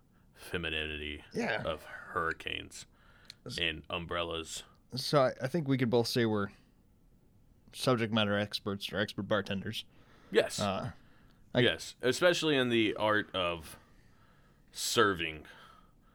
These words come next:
Speaker 1: uh, and, and knowing, knowing the basics.
Speaker 2: You're losing me. What?
Speaker 1: What?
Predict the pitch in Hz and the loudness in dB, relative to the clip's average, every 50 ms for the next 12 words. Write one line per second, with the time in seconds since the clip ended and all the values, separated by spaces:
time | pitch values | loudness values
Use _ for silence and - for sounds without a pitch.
0 | _ _ - - - - - - - - - - 117 - - - - - 80 82 | _ _ -20 -20 -20 -20 -20 -20 -20 -20 -18 -16 -18 -18 -18 -20 -14 -6 -4 -4
1 | 80 80 78 76 76 78 - - - - - 90 90 87 85 85 85 - - - | -2 -2 -4 -6 -8 -12 -14 -18 -16 -6 0 0 0 0 0 -4 -10 -12 -18 -20
2 | - - - - 101 101 101 113 113 113 110 107 101 101 98 - - - - - | -20 -16 -6 -4 -4 0 2 4 4 4 4 2 0 -2 -4 -6 -10 -18 -20 -20
3 | - _ - - - - - - - - 113 117 113 104 101 92 90 80 87 87 | -20 _ -20 -20 -20 -20 -20 -20 -12 -2 2 2 2 2 2 -2 -2 0 2 0
4 | 85 - - 85 82 - - 110 110 110 117 107 104 104 101 98 - - - 113 | 2 0 -4 -8 -8 -4 -2 0 4 4 4 4 4 4 2 2 -2 -2 0 0
5 | 139 - - - _ _ _ - - - - - - - - - - 98 101 87 | 0 0 -2 -18 _ _ _ -20 -20 -20 -20 -20 -20 -20 -20 -12 -2 0 0 0